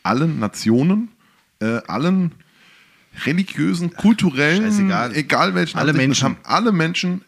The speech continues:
Speaker 1: eng Schulter an Schulter beisammengestanden und haben geholfen. Es gab keine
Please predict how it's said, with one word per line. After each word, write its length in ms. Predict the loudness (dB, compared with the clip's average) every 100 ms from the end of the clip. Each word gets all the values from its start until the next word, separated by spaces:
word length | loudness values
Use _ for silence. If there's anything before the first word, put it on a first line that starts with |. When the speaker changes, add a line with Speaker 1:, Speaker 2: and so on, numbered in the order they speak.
| _
Speaker 1:
eng 360 | 0 2 0 -6
Schulter 320 | 2 4 4
an 80 | 2
Schulter 300 | 4 2 2
beisammengestanden 800 | -2 -2 0 0 -2 -4 -6 -4
und 60 | -4
haben 180 | -6 -4
geholfen. 480 | -2 2 2 2
Es 140 | -8 -4
gab 240 | -4 -4
keine 360 | -4 -2 -2